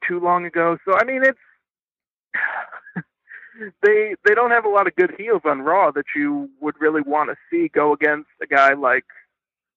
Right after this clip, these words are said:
Rollins, and I don't think Lesnar's gonna cash in yet. So, it's really tough to try and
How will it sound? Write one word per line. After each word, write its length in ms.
Rollins, 460
and 100
I 80
don't 160
think 140
Lesnar's 460
gonna 120
cash 340
in 120
yet. 260
So, 460
it's 200
really 480
tough 340
to 80
try 460
and 320